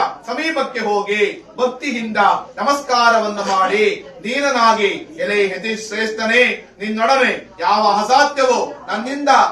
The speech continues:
ಹೇಳಲ್ಪಟ್ಟಿತೋ, ಅಂತಹ ಅಪರಾಧವನ್ನು ಕ್ಷಮಿಸು" ಎಂಬುದಾಗಿ ನಮಸ್ಕರಿಸಲು, ಆಗ ಯತಿಯು ದುಃಖಿಸುತ್ತಿರುವ ವರ್ತಕನನ್ನು ನೋಡಿ ಪ್ರಸನ್ನನಾಗಿ ನಿಜ ರೂಪ ತೋರಿ, "ಎಲೆ ದುರ್ಬುದ್ಧಿಯೇ,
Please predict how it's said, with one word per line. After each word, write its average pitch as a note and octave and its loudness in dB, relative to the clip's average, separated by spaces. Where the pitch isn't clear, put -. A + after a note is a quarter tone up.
ಹೇಳಲ್ಪಟ್ಟಿತೋ, A3+ 0
ಅಂತಹ B3+ -2
ಅಪರಾಧವನ್ನು A#3+ 0
ಕ್ಷಮಿಸು" A3+ -4
ಎಂಬುದಾಗಿ A3+ 0
ನಮಸ್ಕರಿಸಲು, G#3+ -4
ಆಗ F#3 -2
ಯತಿಯು B3 -4
ದುಃಖಿಸುತ್ತಿರುವ B3+ 0
ವರ್ತಕನನ್ನು B3 2
ನೋಡಿ G3+ 2
ಪ್ರಸನ್ನನಾಗಿ A#3 0
ನಿಜ G#3 0
ರೂಪ C#4 4
ತೋರಿ, A3+ -2
"ಎಲೆ G#3 0
ದುರ್ಬುದ್ಧಿಯೇ, G#3+ 2